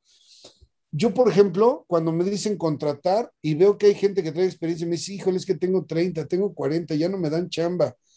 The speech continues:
¿Y qué has trabajado en esto, en esto? Y tengo experiencia en esto", y un montón en esto, tengo cincuenta, sesenta.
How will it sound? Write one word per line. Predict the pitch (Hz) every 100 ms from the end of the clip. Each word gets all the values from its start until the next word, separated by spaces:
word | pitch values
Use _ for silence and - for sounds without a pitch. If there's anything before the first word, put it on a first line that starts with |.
| _ _ _ _ _
¿Y | 147 151
qué | 185
has | 190 185
trabajado | 180 156 170 170
en | 160
esto, | 180 180
en | 170
esto? | 180 165
Y |
tengo | 151 202
experiencia | 196 - 156 175 170 165
en |
esto", | 175 175
y | 170
un | 202
montón | 214 190 190 202
en | 190 175
esto, | 190 - 160
tengo | 196 208
cincuenta, | 160 160 147 185 180 -
sesenta. | 139 135 185 170 156